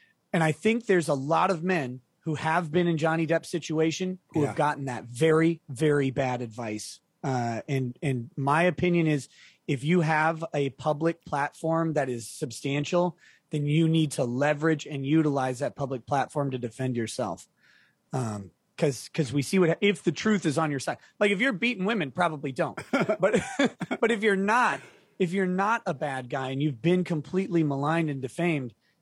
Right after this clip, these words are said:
Speaker 1: then you've gotta go public and defend yourself,
Speaker 2: Yeah.
Speaker 1: in my opinion.
Speaker 2: Amazing.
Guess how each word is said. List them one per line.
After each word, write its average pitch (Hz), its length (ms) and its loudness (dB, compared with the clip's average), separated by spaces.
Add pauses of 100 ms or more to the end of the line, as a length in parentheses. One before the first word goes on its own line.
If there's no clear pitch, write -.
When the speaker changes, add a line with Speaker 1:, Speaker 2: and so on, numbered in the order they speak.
(120)
Speaker 1:
then 147 140 0
you've 156 320 0
gotta 165 280 2
go 139 300 -4 (100)
public 135 460 -6
and 131 180 -4
defend 123 380 -6
yourself, 98 420 -12
Speaker 2:
Yeah. 117 280 2
Speaker 1:
in 113 100 -6
my 110 160 -6
opinion. 87 480 -12
Speaker 2:
Amazing. 117 600 0